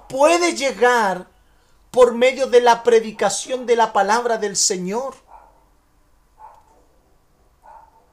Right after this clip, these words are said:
Por eso, hermanos, es la Biblia, únicamente la Biblia, el remedio al cual nosotros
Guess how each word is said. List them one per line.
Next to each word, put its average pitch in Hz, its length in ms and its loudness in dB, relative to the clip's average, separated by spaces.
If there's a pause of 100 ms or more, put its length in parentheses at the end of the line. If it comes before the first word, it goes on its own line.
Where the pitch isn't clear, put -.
(720)
Por 214 140 0
eso, 277 220 -6
hermanos, 262 600 -4
es 254 260 0
la 226 280 2
Biblia, 185 720 -8 (800)
únicamente 311 1300 0
la 226 200 0
Biblia, 170 640 -14 (720)
el 247 260 4
remedio 214 920 -2 (420)
al 214 340 0
cual 240 380 2
nosotros 226 1080 -6